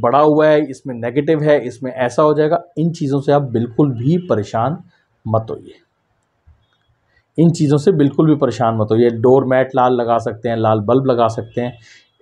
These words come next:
क्योंकि लाल रंग इसको कंट्रोल करेगा, इसी जोन का कलर है, तो ये इसको बैलेंस करेगा। अगर कम होगा तो भी बैलेंस करेगा, बड़ा हुआ होगा तो भी इसको बैलेंस करेगा। तो ये बैलेंस है, मगर इसके सामने भी लगाना पड़ता है, तो वो देखना पड़ता है और वो सारी, सारी इन्फॉर्मेशन होती है।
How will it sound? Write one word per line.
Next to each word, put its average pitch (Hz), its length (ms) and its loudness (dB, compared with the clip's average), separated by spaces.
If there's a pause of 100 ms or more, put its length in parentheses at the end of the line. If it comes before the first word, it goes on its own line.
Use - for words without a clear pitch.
(160)
क्योंकि 196 160 4
लाल 156 380 4
रंग 185 200 -2
इसको 175 240 -2
कंट्रोल 156 480 0
करेगा, 123 280 2 (200)
इसी 175 220 2
जोन 151 260 2
का 170 100 2
कलर 120 360 0
है, 78 120 -18 (880)
तो 185 60 8 (200)
ये 170 160 2
इसको 190 200 0
बैलेंस 147 460 0
करेगा। 101 300 -8
अगर 117 100 -6 (140)
कम 143 160 2
होगा 170 320 4
तो 120 200 -4
भी 139 80 -4
बैलेंस 156 340 -2
करेगा, 170 320 2
बड़ा 131 340 2
हुआ 180 240 4
होगा 175 220 0
तो 151 300 -6
भी 147 180 -8
इसको 175 280 -6 (560)
बैलेंस 117 300 -10
करेगा। - 380 -20 (340)
तो 175 60 4
ये 170 40 2
बैलेंस 147 400 -2
है, 107 100 -10
मगर 147 180 -2
इसके 170 180 -4
सामने 139 440 0
भी 175 100 4
लगाना 151 300 4
पड़ता 151 280 -2
है, 165 60 -4
तो 160 120 -4
वो 135 280 -4
देखना 127 300 0
पड़ता 120 280 -2
है 160 60 2
और 151 80 4
वो 127 100 0
सारी, 113 280 -2
सारी 110 220 -8
इन्फॉर्मेशन 107 560 -14
होती 98 300 -20
है। - 60 -20